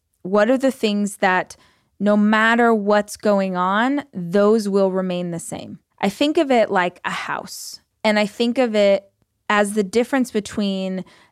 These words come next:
the foundation of the house and, like, the aesthetic of the house. If you think of yourself and your life as a home, what are the, like, the structure and the foundations that are going to be you no matter what,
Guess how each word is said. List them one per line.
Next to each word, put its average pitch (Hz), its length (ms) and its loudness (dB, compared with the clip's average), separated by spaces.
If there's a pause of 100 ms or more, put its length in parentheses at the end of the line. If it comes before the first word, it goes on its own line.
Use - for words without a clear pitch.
(120)
the 190 200 -2
foundation 196 1040 -2
of 277 160 0
the 285 100 2
house 269 540 0
and, 208 200 -2
like, 185 360 -4 (120)
the 196 220 -2
aesthetic - 880 -6 (240)
of 190 160 -2
the 165 80 -8
house. - 520 -14 (640)
If 233 100 0
you 269 140 0
think 269 320 -2
of 214 160 0
yourself 190 680 0
and 190 120 -4
your 185 160 -2
life 175 400 -2 (120)
as 170 560 -6 (160)
a 185 40 -2
home, 185 600 -4 (240)
what 233 200 2
are 285 60 4
the, 240 360 2
like, 190 260 -2
the 196 100 -2
structure - 540 -4
and 190 120 -2
the 185 40 -6
foundations 180 640 -6
that 185 140 -2
are 185 140 0
going 208 400 -2
to - 160 -6
be 190 80 -4
you 185 480 -4
no 208 240 4
matter 190 560 2
what, 175 460 -2